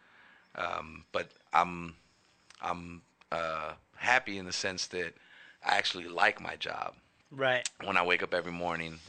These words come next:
Speaker 1: well, maybe not every morning, but most mornings,
Speaker 2: Most mornings.
Speaker 1: I'm ready to go, you know, and, and at the end of the day, when I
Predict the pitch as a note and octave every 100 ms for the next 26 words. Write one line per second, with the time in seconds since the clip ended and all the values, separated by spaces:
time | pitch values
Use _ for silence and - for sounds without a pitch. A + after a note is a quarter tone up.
0 | D#2+ F#2+ G2+ F2 E2 E2+ G#2+ F2+ E2+ D2
1 | D2+ D#2+ E2+ B2 B2+ A2 F2+ E2 F3 F3
2 | D#3 C#3+ B2+ B2+ - - - - A2+ G#2+
3 | G2 F2+ B2+ C#3+ F#2+ F2+ F#2+ A#2 G#2 F2+
4 | D#2 F#2+ F2+ G2+ G#2 G2 A2+ A#2+ G#2 G2+
5 | F2+